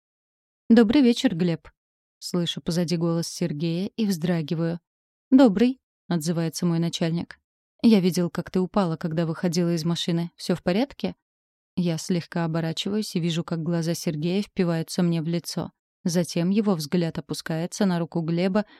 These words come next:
который держит меня за талию. "Я подвернула ногу.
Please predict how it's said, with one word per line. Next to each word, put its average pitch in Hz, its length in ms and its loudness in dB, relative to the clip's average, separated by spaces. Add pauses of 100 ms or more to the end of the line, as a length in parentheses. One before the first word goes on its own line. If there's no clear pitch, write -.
(240)
который 190 480 0
держит 170 460 -2
меня 170 220 0
за 185 140 0
талию. 165 400 -4 (640)
"Я 208 260 4
подвернула 180 600 2
ногу. 170 340 0